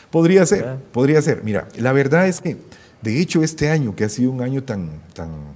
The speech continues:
Speaker 1: tan
Speaker 2: Atípico.
Speaker 1: versátil, ha
Speaker 2: Tan
Speaker 1: sido muy
Speaker 2: atípico.
Speaker 1: atípico, tal y como lo decís muy, muy, muy claramente, eh, ha sido un año donde hay, hay, ha habido demasiada información,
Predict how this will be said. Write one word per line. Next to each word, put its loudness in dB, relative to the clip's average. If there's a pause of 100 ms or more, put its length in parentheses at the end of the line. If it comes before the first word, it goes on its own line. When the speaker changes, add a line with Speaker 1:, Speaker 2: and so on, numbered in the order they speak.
(520)
Speaker 1:
tan -8
Speaker 2:
Atípico. 0
Speaker 1:
versátil, -8
ha -6
Speaker 2:
Tan -6
Speaker 1:
sido -2
muy -2
Speaker 2:
atípico. -8
Speaker 1:
atípico, -18
tal -10
y -14
como -10
lo -12
decís -14
muy, -12 (100)
muy, -12
muy -10
claramente, -8 (840)
eh, -6 (200)
ha -6
sido 0
un -2
año -2
donde -8 (800)
hay, -8
hay, -4 (140)
ha -10
habido 0
demasiada -4
información, -10